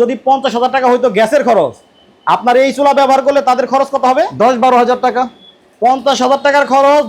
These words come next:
Speaker 1: দশ হাজার টাকায় নেমে আসবে।
Speaker 2: জি।
Speaker 1: তাহলে এটা থেকে শুরু করি।
Speaker 2: আচ্ছা, এটা হচ্ছে মাত্র নয় হাজার পাঁচশো টাকা, পনেরো ইঞ্চি সাইজের চুলা। এসএসের তৈরি, এগুলো ডাবল চুলার দাম হচ্ছে মাত্র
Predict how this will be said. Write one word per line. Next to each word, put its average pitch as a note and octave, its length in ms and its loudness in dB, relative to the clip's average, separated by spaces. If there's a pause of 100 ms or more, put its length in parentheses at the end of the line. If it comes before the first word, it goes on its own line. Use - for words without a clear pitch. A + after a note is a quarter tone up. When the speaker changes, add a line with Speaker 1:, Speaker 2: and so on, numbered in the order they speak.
Speaker 1:
দশ C4 160 0
হাজার C4 200 0
টাকায় C#4 200 0
নেমে C4 180 0
আসবে। G3 220 -4
Speaker 2:
জি। F#3+ 100 2 (380)
Speaker 1:
তাহলে A3 200 -2
এটা A#3+ 160 -2
থেকে B3 180 -2
শুরু A#3 180 0
করি। D#3+ 140 -4 (260)
Speaker 2:
আচ্ছা, D#3+ 160 -6 (160)
এটা B3+ 220 0
হচ্ছে C4 260 -2 (480)
মাত্র G#3 360 -2 (160)
নয় A3 160 2
হাজার A#3 240 0
পাঁচশো G3+ 300 -4
টাকা, G3+ 140 0 (160)
পনেরো A#3+ 320 0
ইঞ্চি F#3+ 200 -8
সাইজের F3+ 280 -2
চুলা। C3 200 -10
এসএসের C4+ 360 -2
তৈরি, C4 160 2 (100)
এগুলো A#3 200 0 (140)
ডাবল G3+ 280 2
চুলার A#3+ 200 -2
দাম A#3+ 140 -4
হচ্ছে A#3+ 140 -8 (100)
মাত্র - 160 -4